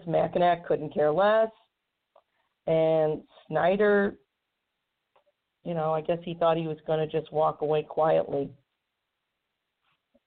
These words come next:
Okay. There was a task force in twenty sixteen that released a report,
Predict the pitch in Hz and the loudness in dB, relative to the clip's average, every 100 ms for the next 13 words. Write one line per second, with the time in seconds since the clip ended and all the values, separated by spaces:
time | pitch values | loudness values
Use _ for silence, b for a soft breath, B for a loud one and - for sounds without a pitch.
0 | _ _ _ - 147 - - _ _ _ | _ _ _ -10 -10 -10 -16 _ _ _
1 | - 196 226 202 185 208 208 247 - 160 | 0 2 4 2 -2 0 -2 -2 -4 0
2 | 151 156 160 - 170 170 170 156 _ 214 | 0 0 -6 -2 -2 -2 -6 -12 _ -2
3 | 190 175 156 - 151 160 170 - 151 156 | -2 0 -2 -2 -4 -6 -6 -4 -2 -2
4 | - 214 185 - | 0 2 2 0